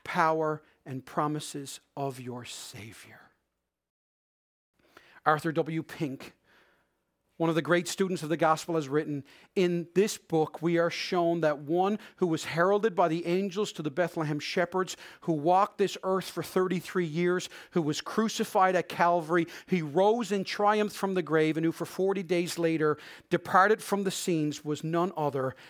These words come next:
than the Lord of glory." Jesus is God,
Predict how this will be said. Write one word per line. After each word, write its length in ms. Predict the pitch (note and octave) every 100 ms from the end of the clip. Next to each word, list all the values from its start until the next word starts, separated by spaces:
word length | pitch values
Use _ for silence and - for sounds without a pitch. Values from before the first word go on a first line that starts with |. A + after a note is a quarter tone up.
| -
than 160 | D#3+ D#3+
the 80 | C#3+
Lord 300 | C#3 C3+ C3+
of 100 | G#2+
glory." 400 | C#3 A#2+ - - - _ _ _ _ _ _ _ _ _
Jesus 480 | - E3+ D#3 D#3 -
is 160 | C3+
God, 520 | B2+ D#3 D3 G3 F#3+